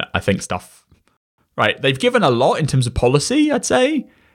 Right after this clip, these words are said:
but some of that's just 'cause that's the D M A is very prescriptive. It's like, "You must allow this." So they're like, "Well, we allow this 'cause it's the law." Uh,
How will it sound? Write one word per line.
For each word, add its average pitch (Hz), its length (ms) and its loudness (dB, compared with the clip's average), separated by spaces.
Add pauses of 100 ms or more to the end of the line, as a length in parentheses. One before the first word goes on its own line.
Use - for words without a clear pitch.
(140)
but - 160 0
some 196 200 2
of 175 60 2
that's 123 160 2
just 107 140 -2
'cause 101 140 0
that's 107 160 2
the 104 80 -2
D 104 140 2
M 104 80 2
A 101 60 2
is 95 60 0
very 101 160 2
prescriptive. 101 600 -2
It's 101 80 -2
like, 87 180 2
"You 95 80 4
must 95 180 0
allow 92 260 0
this." 87 360 -6
So - 140 -8
they're 82 100 -4
like, - 160 -4
"Well, 110 220 4
we 98 100 0
allow 92 240 2
this 87 180 -2
'cause 90 140 -6
it's - 140 -8
the - 80 -6
law." - 260 -4 (600)
Uh, 95 420 2